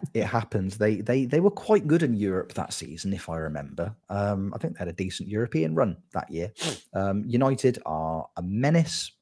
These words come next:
an absolute menace. Just every single position in their club is, they,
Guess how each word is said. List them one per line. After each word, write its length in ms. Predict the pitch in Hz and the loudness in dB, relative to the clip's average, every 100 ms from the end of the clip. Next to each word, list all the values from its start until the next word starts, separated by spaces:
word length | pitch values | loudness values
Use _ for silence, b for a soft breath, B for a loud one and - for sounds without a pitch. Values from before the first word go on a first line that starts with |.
| - | -16
an 60 | - - | -10 -2
absolute 500 | 120 117 - 90 85 | -2 -2 -4 -4 -4
menace. 380 | 87 101 98 - | -4 -2 -4 -6
Just 360 | 104 - _ - | -8 -8 _ 0
every 320 | 123 117 107 | 2 4 2
single 240 | - 92 92 | -2 -6 -10
position 460 | 92 92 - 80 - B B B _ | -6 -6 -6 -10 -12 B B B _
in 160 | 87 | -4
their 140 | 85 82 | -2 -4
club 300 | - 87 85 | -4 -6 -4
is, 460 | 82 78 78 - - - - _ - _ _ _ | -6 -6 -10 -16 -16 -18 -18 _ -20 _ _ _
they, 100 | - | -12